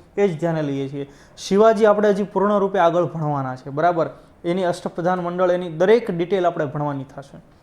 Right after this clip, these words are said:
જોઈએ આપણે. શિવાજી, જેનો જન્મ ઈસવીસન સોળસો ને સત્યાવીસમાં મહારાષ્ટ્રમાં પુણે નજીક આવેલા શિવનેરીના કિલ્લામાં થયો. આપણે બધાને ખ્યાલ છે, મરાઠા સામ્રાજ્યના સ્થાપક તરીકે ઓળખીએ. માતા જીજાબાઈ,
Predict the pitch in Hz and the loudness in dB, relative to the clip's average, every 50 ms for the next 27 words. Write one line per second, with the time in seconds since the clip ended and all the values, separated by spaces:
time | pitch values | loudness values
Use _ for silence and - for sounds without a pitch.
0 | _ _ - _ _ _ 151 160 170 160 147 143 143 139 151 151 156 - - _ | _ _ -20 _ _ _ 0 2 2 2 2 0 -4 -6 -10 -12 -14 -16 -20 _
1 | _ - - - - - - - - _ - - - 226 233 233 233 214 214 214 | _ -20 -20 -20 -20 -20 -20 -20 -20 _ -12 -2 4 6 8 8 8 6 4 2
2 | 196 208 208 208 185 147 175 190 202 214 214 208 196 196 - 214 196 202 214 196 | 4 4 4 4 4 4 2 2 2 2 0 0 -2 -4 -6 -6 -6 -4 -4 -4
3 | 185 - - 185 190 190 - 202 196 190 185 - 175 170 - 190 185 190 185 190 | -4 -2 -2 -2 -2 -2 -2 -2 -2 -2 -2 -4 -8 -6 -4 -2 -2 -2 -2 -4
4 | - 190 190 190 196 196 196 - - - - - 160 160 165 175 180 190 190 190 | -6 -6 -4 -4 -4 -4 -6 -12 -18 -20 -12 -6 -2 0 2 4 4 4 4 2
5 | - - 190 170 - - 180 185 185 180 180 170 180 175 175 170 175 170 170 165 | 0 -4 -6 -6 -4 -4 -2 -2 0 0 0 0 0 2 2 4 4 4 2 0
6 | 165 - - 180 175 175 175 175 170 170 170 165 160 151 - 156 156 165 165 160 | -2 -2 -2 0 0 0 0 0 -2 -2 -2 -4 -6 -8 -8 -6 -6 -4 -4 -6
7 | 160 156 160 160 160 160 165 - - - - - 165 170 170 165 160 156 147 170 | -6 -6 -6 -4 -4 -6 -6 -10 -16 -12 -6 -4 -2 -2 0 0 0 2 2 2
8 | 175 170 165 165 175 165 160 160 151 165 160 160 160 - - - _ _ 156 156 | 2 2 0 0 2 2 2 2 2 0 -2 -2 -4 -10 -20 -20 _ _ 0 0
9 | 165 165 160 165 160 151 - 156 156 156 160 151 160 156 147 - - 156 151 151 | 2 2 2 0 -4 -4 -4 -4 -4 -4 -2 -2 -4 -4 -6 -6 -6 -6 -4 -4
10 | 175 160 - 165 156 151 156 160 156 156 151 156 160 156 156 147 147 147 151 151 | -6 -6 -6 -8 -8 -6 -4 -4 -2 -2 -4 -4 -4 -4 -4 -4 -6 -8 -8 -6
11 | 151 156 147 131 147 143 143 160 151 147 156 151 151 | -6 -6 -6 -6 -6 -4 -2 -2 -2 -2 -2 -4 -4